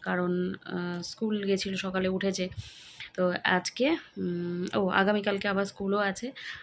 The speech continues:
আর তোমাদেরকে আর একটা কথা বলে দিই, আগামীকালকে আমি হচ্ছে যাব বাবার বাড়িতে, মানে একাদশী আছে, তো মা আর বাবার তো একাদশী, আর দেবলীনার বাবাও সকালে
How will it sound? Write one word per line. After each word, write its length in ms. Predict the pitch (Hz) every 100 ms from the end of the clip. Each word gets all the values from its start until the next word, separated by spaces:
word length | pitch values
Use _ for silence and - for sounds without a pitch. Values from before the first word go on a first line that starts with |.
| -
আর 100 | 170
তোমাদেরকে 380 | 180 185 190 202
আর 80 | 196
একটা 200 | 190 196
কথা 160 | 202 196
বলে 220 | 196 190
দিই, 120 | 208
আগামীকালকে 600 | 202 190 190 196 190 185 302 - - -
আমি 220 | 170 180 190
হচ্ছে 240 | 190 185 240
যাব 220 | 190 180 311 -
বাবার 240 | 208 185 180
বাড়িতে, 300 | 180 160 - - - - 196
মানে 200 | 196 190
একাদশী 520 | 190 185 214 208 -
আছে, 260 | 202 180 247 277
তো 80 | - 185
মা 180 | 180 180 180
আর 80 | 180
বাবার 220 | 180 185
তো 100 | 202
একাদশী, 460 | 202 233 214 196 202 - - -
আর 100 | 170 165
দেবলীনার 480 | 180 180 185 185
বাবাও 240 | 185 185 196
সকালে 280 | 196 202